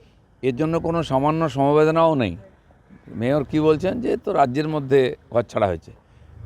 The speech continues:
তুমি এবার কলকাতা ছেড়ে গিয়ে থাকো না বীরভূমেতে, তাহলে বুঝতে পারবে কষ্টটা কি ঘর ছাড়া। কেন মানুষ ঘর ছাড়া হবে? ঘর, সম্পত্তি, গরু, ছাগল রেখে দিয়ে গ্রামের সাধারণ মানুষ পালিয়ে যাচ্ছে, তার কোনো সিকিউরিটি নেই,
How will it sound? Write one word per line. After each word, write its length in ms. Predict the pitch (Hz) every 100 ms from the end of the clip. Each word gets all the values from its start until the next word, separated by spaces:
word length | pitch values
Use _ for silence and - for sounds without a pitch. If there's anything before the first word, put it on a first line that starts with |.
| -
তুমি 160 | - 156
এবার 160 | 160
কলকাতা 420 | 156 156 151 156 160
ছেড়ে 260 | 147 160
গিয়ে 160 | 156 160
থাকো 300 | 135 143 190
না 120 | 170
বীরভূমেতে, 520 | 131 127 113 104 87 95 -
তাহলে 140 | 117 123
বুঝতে 240 | 135 127
পারবে 280 | 120 95 95 - - -
কষ্টটা 360 | 127 - 131
কি 120 | 120 110
ঘর 160 | 95
ছাড়া। 280 | 95 95 90 - - - - -
কেন 180 | 156
মানুষ 260 | 220 220 208
ঘর 120 | 156
ছাড়া 260 | 131 127 107
হবে? 200 | 90 98 - - - - -
ঘর, 220 | 120 139
সম্পত্তি, 800 | 120 135 131 147 - 139 131 120 -
গরু, 280 | 123 143 147
ছাগল 380 | 120 131 135 135
রেখে 200 | 127 135
দিয়ে 260 | 135 131 123 - _ -
গ্রামের 240 | 131 139
সাধারণ 340 | 123 123 123 131
মানুষ 260 | 127 123
পালিয়ে 260 | - 107 107
যাচ্ছে, 260 | 98 -
তার 180 | 98 127
কোনো 220 | 117 135
সিকিউরিটি 420 | 127 139 156 147 139
নেই, 140 | 98